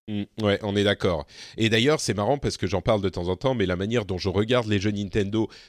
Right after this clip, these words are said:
super faciles, super mignons, tout ça, depuis que j'ai un enfant, est hyper différente.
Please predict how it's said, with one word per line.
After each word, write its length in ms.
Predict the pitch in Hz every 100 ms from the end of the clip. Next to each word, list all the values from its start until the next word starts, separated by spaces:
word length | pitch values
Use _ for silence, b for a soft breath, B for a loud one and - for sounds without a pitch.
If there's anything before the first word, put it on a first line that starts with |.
| B
super 480 | - - 127 127 -
faciles, 480 | 120 - 135 131 120
super 420 | - 120 127 101
mignons, 380 | 110 117 123 123
tout 160 | 107
ça, 240 | - 135 165
depuis 280 | 101 123
que 60 | 101
j'ai 80 | 101
un 120 | 95
enfant, 320 | 95 - 156 B B B
est 200 | 110 104
hyper 300 | 147 139 123
différente. 500 | 101 92 107 95 -